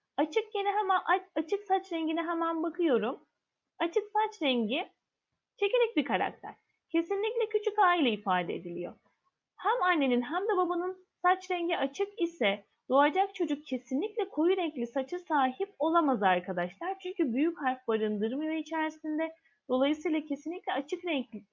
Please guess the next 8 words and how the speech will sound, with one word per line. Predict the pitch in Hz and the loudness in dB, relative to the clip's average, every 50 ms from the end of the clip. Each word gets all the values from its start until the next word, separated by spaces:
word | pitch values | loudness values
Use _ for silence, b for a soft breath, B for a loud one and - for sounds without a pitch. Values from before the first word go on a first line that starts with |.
| _ | _
saça | - 233 233 214 202 | -6 -4 -4 -4 -6
sahip | 208 214 196 185 180 185 185 | -4 -2 -2 0 0 -2 -2
evlatlar | - 190 190 185 185 180 180 185 - 185 | -2 0 0 2 0 0 -2 -2 -4 -4
olacaktır. | 180 175 180 175 175 180 170 175 - - 339 370 - b b b b b _ - | -2 -2 -2 -4 -4 -6 -8 -8 -6 -8 -8 -8 -8 b b b b b _ -2
Bu | 381 | 2
yüzden | 370 330 240 214 208 190 196 233 | 2 2 2 2 2 0 0 0
B | 311 330 320 | 0 -2 -2
seçeneğimiz. | 294 262 226 - 220 190 185 180 185 190 208 262 339 392 392 | -2 -4 -4 -4 -4 -4 -2 -2 -2 -2 -2 -2 -4 -4 -6